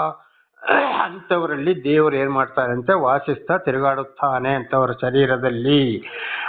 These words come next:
ಆಗ ದ-, ನ-, ದೇವರು ನಮಗೆ ದೇವರಾಗಿರುತ್ತಾನೆ, ನಾವು ದೇವರಿಗೆ ಪ್ರಜೆಯಾಗಿರ್ತೇವೆ.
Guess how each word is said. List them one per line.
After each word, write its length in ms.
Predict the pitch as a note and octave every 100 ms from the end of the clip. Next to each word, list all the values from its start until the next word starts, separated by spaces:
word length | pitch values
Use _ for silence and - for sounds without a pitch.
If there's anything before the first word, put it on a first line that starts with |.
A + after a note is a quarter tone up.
| -
ಆಗ 320 | D3+ G#3+ A#3+
ದ-, 800 | A3 D3+ D3+ E3 D#3 D3 C#3+ C#3
ನ-, 420 | C#3 C#3 C#3+ B2 C3
ದೇವರು 380 | F3 F#3+ F3
ನಮಗೆ 460 | D3+ C#3+ D3 G3+ C#3
ದೇವರಾಗಿರುತ್ತಾನೆ, 1120 | C3 G#3 G3 D#3+ D#3 D3+ D3 D3 C3+ C#3 C#3+
ನಾವು 480 | B2+ C#3+ G#3 A#3+ E3+
ದೇವರಿಗೆ 400 | D#3+ D3+ D3+ A#3
ಪ್ರಜೆಯಾಗಿರ್ತೇವೆ. 920 | A#3 D3+ C#3 C3 D3+ F3 A3 C4 A3